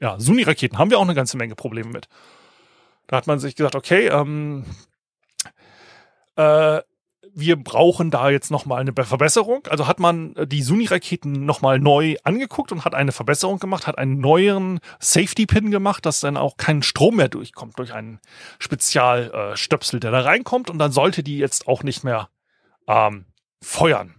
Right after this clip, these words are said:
Und, ähm,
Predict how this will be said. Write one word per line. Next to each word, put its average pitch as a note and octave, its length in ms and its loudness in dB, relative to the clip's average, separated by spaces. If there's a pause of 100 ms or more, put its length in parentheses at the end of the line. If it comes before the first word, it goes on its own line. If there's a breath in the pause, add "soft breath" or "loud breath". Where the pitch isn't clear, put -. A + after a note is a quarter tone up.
(920 soft breath)
Und, C3+ 1000 0
ähm, C3+ 640 0